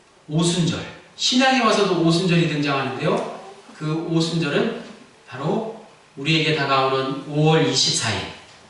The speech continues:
성령 강림주의를 의미한 것입니다. 즉, 예수님께서 십자가에 죽으시고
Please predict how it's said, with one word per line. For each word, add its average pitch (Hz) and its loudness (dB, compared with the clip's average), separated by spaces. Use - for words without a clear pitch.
성령 220 4
강림주의를 147 -2
의미한 110 -8
것입니다. - -18
즉, 170 -6
예수님께서 202 2
십자가에 185 2
죽으시고 170 0